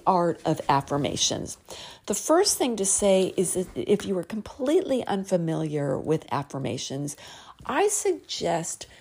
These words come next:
going to the source of the kind of the person that really started this conversation about the idea of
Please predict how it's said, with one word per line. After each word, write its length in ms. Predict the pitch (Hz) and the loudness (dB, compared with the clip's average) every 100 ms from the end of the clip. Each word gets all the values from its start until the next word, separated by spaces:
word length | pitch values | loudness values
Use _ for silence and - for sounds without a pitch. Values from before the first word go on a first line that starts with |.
| - _ | -20 _
going 380 | 208 233 262 302 | 2 2 0 -4
to 680 | - - 220 196 185 185 - | -6 -4 0 2 2 2 -2
the 500 | 175 170 165 160 - | 0 2 4 4 2
source 840 | - - - 240 226 151 185 240 - - | 0 0 8 10 10 8 4 2 -2 2
of 440 | 180 180 170 165 - - - _ | 6 8 6 4 -12 -20 -20 _
the 140 | - - | 0 0
kind 300 | - 370 415 | 4 4 6
of 120 | 254 | 4
the 80 | 170 | 2
person 480 | - - 202 - 175 | 0 4 4 4 2
that 120 | 135 | 2
really 580 | 190 208 254 262 226 214 | 2 0 4 6 4 4
started 440 | - - 175 165 | 0 4 4 4
this 180 | 160 165 | 0 -2
conversation 800 | - 160 147 160 - 135 - 147 | -4 -4 -2 -2 0 -2 -2 -4
about 260 | 147 135 | -2 -4
the 120 | - | -2
idea 240 | 120 127 | -2 -2
of 80 | 147 | -4